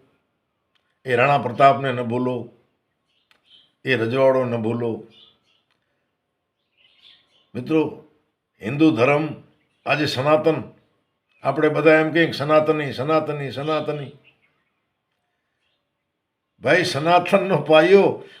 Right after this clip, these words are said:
મજબૂત રાખવામાં, હિન્દુ ધર્મને મજબૂત રાખવામાં, થોડો ઘણો બચાવવામાં આ લોકોએ બલિદાન દીધા છે. એટલે બાપુ કહીએ છીએ. યાર, તમે આમ ગરમ થઈ અને મને તમે એમ કહો કે "બાપુ શેના, તમારા, અમારા તો કાંઈ નહીં."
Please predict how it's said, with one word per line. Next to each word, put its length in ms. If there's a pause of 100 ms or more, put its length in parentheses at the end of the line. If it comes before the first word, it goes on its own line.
મજબૂત 440
રાખવામાં, 840 (500)
હિન્દુ 260
ધર્મને 400
મજબૂત 460
રાખવામાં, 580
થોડો 340
ઘણો 180
બચાવવામાં 760 (1500)
આ 120
લોકોએ 320
બલિદાન 640
દીધા 300
છે. 280 (340)
એટલે 240
બાપુ 400
કહીએ 340
છીએ. 240 (380)
યાર, 200
તમે 180
આમ 220
ગરમ 300
થઈ 280 (340)
અને 160
મને 300
તમે 220
એમ 140
કહો 140
કે 80
"બાપુ 320
શેના, 300
તમારા, 380
અમારા 300
તો 100
કાંઈ 260
નહીં." 180